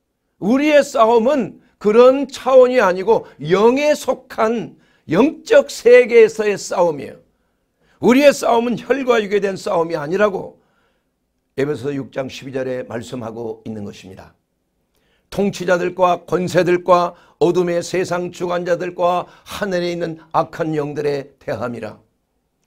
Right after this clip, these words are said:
이런 것은 사실 통치자들과 권세들과 어둠의 세관-, 세상 주관자들이라는 것은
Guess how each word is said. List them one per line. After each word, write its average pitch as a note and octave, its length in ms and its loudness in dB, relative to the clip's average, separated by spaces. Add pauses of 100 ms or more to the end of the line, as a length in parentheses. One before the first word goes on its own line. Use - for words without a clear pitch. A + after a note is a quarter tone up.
(580)
이런 D4+ 340 6
것은 C4 280 0
사실 A3 540 -4 (1000)
통치자들과 A3 1120 2
권세들과 F#3 680 -2
어둠의 F3+ 480 -2
세관-, E3+ 480 -4
세상 E3 420 -8
주관자들이라는 C#3+ 800 -6
것은 F#3+ 360 -6